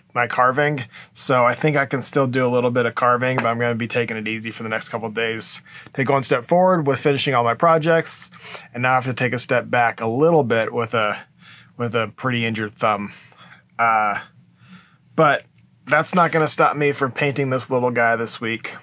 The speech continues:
So for what I'm gonna do now, I'm gonna go paint this guy, and then I'll ink him up,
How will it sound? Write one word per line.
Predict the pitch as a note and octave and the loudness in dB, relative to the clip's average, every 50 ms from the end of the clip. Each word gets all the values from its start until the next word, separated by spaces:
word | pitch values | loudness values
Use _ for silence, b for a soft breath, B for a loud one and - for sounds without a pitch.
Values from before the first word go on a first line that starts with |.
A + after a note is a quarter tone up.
| _ _ - | _ _ -16
So | - - - B2 A#2 A#2 | -6 -2 0 0 0 0
for | - - C3+ | -2 -4 -4
what | B2+ C3 C3+ C#3 C3+ | -2 0 2 2 2
I'm | C#3 C3+ | 2 2
gonna | C#3 C3+ B2+ | 0 0 0
do | A#2+ B2 B2+ B2+ | -2 -2 -2 0
now, | B2+ D3 D#3 D#3+ D#3 D#3 D#3+ D#3 C3+ - - B B B B B B B - | 0 2 4 4 4 4 4 2 0 -2 -8 B B B B B B B -4
I'm | C3+ C#3 | -2 -2
gonna | C#3 C3 B2 | 0 0 0
go | B2+ A#2+ | 0 -2
paint | A#2+ - D#3 D#3 D3 - | 0 0 0 0 0 0
this | - D#3 C#3 - | 0 -2 -2 0
guy, | - E3 D3+ D3 C#3+ C#3+ C#3+ C#3+ - - _ _ B B B B B B _ - | 2 2 4 6 6 4 2 0 -2 -6 _ _ B B B B B B _ -10
and | A#2+ A#2 A#2 | -6 -2 0
then | A#2 | 0
I'll | A2+ A#2 A#2+ | 2 2 2
ink | A#2+ A#2+ A2+ | 0 -2 -4
him | A2+ G#2+ | -4 -2
up, | G#2+ G#2 - - | -2 -2 -2 -4